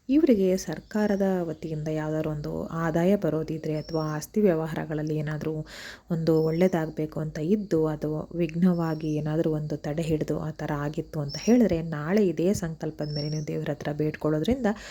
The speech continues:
ನಿಮ್ಗೆ ಖಂಡಿತ ಆ ಒಂದು ವ್ಯವಹಾರ ಸುಗಮವಾಗಿ ಆಗುತ್ತೆ. ಹಾಗೆ ನಿಮ್ಮ ಕುಟುಂಬದಲ್ಲೂ ಸಹಿತ ನಿಮ್ಗೆ ಅನಿರೀಕ್ಷಿತವಾಗಿ ಒಂದು ಆದಾಯ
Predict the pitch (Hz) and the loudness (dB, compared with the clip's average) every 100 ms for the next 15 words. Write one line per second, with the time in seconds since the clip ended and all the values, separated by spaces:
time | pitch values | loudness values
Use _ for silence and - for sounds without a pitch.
0 | - - - 156 151 - 160 175 185 180 | -16 -12 -6 -2 -2 -2 -2 4 4 4
1 | 180 160 156 147 165 233 165 151 147 180 | 0 0 0 0 2 2 2 -2 -2 -2
2 | - 156 156 160 147 147 147 151 147 156 | 0 0 0 0 0 -2 -4 -4 -6 -2
3 | 226 339 - - - 185 180 160 170 165 | 0 0 -4 -12 0 2 2 2 0 -2
4 | 156 156 - 160 226 240 185 175 170 156 | -4 -4 -4 -2 2 4 4 2 0 -2
5 | 160 - 170 156 160 156 160 202 214 - | -4 -6 -6 -6 -6 -2 0 2 2 0
6 | - 156 151 170 202 165 151 151 151 147 | -6 -4 -2 0 0 0 -2 -2 -4 0